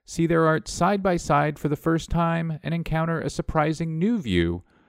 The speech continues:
of two of the twentieth century's most extraordinary painters. Matisse Diebenkorn is on view through May twenty-ninth at S F moma. Get tickets at S F moma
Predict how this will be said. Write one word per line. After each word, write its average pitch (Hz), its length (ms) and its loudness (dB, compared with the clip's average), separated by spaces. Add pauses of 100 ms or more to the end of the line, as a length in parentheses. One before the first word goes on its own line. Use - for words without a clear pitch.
of - 140 -8
two 151 160 4
of 139 100 2
the 143 80 0
twentieth 107 380 0
century's 98 500 -2
most 98 220 -2
extraordinary 85 680 0
painters. 80 520 -4 (600)
Matisse 175 320 -2
Diebenkorn 190 640 0
is 123 140 -4
on 170 200 0
view 180 220 0
through 147 220 -2
May 135 180 -2
twenty-ninth 180 640 -2 (140)
at 143 100 2
S 107 240 4
F 110 160 0
moma. 85 380 -2 (500)
Get 147 160 2
tickets 135 360 2
at 90 360 0
S 165 180 0
F 165 200 2
moma 95 420 2